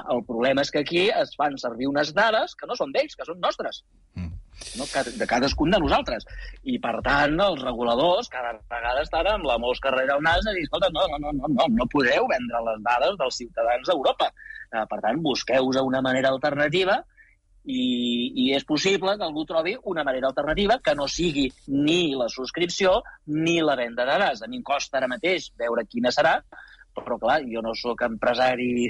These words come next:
Speaker 1: <laughs> d'aquest sector, ni és la meva missió trobar-la. Però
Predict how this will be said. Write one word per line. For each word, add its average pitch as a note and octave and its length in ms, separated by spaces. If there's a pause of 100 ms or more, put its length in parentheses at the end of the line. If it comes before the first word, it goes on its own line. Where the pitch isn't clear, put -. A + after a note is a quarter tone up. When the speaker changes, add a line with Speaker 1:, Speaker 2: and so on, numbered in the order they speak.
Speaker 1:
<laughs> C#3 220
d'aquest B2+ 340
sector, C3+ 320 (240)
ni B2 240
és A#2+ 80
la B2 80
meva B2+ 240
missió B2 560
trobar-la. C#3+ 400 (320)
Però D#3+ 80